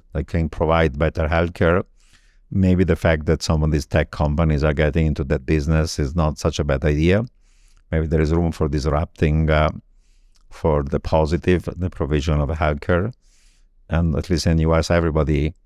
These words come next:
has a for-profit motive. It's, uh, more about the public policy to design rules so that, uh, uh, those providers of healthcare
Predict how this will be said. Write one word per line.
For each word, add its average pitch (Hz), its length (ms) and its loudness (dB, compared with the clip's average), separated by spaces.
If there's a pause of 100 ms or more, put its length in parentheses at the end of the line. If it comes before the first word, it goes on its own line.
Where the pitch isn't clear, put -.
(320)
has 76 140 2
a 76 120 2
for-profit 73 640 -2
motive. 78 540 -2 (460)
It's, 82 260 -4
uh, 87 100 4
more 87 220 4
about 80 320 0
the 85 120 -2
public 80 420 -2
policy 82 600 0 (100)
to - 100 -12
design 78 500 0
rules 78 400 0
so 76 200 -2
that, - 380 -4
uh, 73 200 0 (920)
uh, 71 320 0
those 80 220 -2
providers 76 640 0
of 69 100 -2
healthcare 76 680 -2